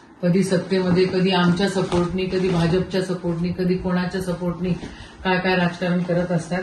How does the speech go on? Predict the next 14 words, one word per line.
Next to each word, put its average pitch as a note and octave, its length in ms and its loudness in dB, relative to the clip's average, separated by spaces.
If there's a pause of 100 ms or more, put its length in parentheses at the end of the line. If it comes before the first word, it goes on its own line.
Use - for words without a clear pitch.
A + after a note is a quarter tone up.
(120)
त्याने F3+ 240 2
मला F3+ 180 0
ही F#3 160 2
शंभर F3 340 0
रुपयाची F3+ 420 -2
साडी E3+ 300 0
पाठवली F3 460 -2
फुलकटासारखी. E3 840 -6 (800)
हे, F#3+ 80 4 (600)
हे G3+ 140 6
पाठवला. F3 440 2
हे F#3 240 -2
काय F3 240 0
आहे? G3+ 160 -2